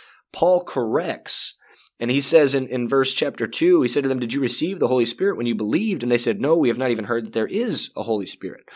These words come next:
So Apollos was not aware of the baptism of Christ or what you receive, what happens there. And he said, "Into what then were you baptized?" And they said, "Into John's."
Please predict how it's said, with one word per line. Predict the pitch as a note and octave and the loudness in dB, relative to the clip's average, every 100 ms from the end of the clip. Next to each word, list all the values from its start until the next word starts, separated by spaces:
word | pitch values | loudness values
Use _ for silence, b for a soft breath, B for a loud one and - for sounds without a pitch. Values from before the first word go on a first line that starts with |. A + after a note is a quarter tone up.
| B | B
So | - | 4
Apollos | D3+ - C4+ B3 D#3 - | 4 4 0 2 2 0
was | B2+ | 0
not | C3+ | 2
aware | A#2+ A2 C3+ G#2+ - - b b b b b | 2 4 2 0 -4 -10 b b b b b
of | - A2+ | 0 0
the | G#2 | 0
baptism | F#2 G#2 - F#2+ G#2 | -4 -4 -6 -6 -6
of | - | -6
Christ | - D#3 - | -4 -2 -2
or | |
what | G#2 A2+ | -4 -4
you | B2 | -4
receive, | A2 - A#2+ B2+ C#3+ | -4 -2 -2 -2 -2
what | A#2+ | -4
happens | G2+ G#2+ A#2 A#2+ | -4 -6 -8 -8
there. | A#2+ F3 | -4 -2
And | B2 - - C#3+ | -4 -8 -6 0
he | |
said, | D3+ C#3+ | 4 4
"Into | D3+ D3+ | 4 2
what | B2+ C#3 - | 2 2 2
then | C3+ C#3 | 0 0
were | C3 | 0
you | C3 | 0
baptized?" | E3+ A3+ - G#2 G2+ | -2 -2 -4 -4 -4
And | B2 | -4
they | |
said, | B2 | -4
"Into | B2 C#3+ | -4 -2
John's." | C3 G#2 C3+ F#3 C3+ F2 - | -2 -2 -4 -4 -10 -12 -14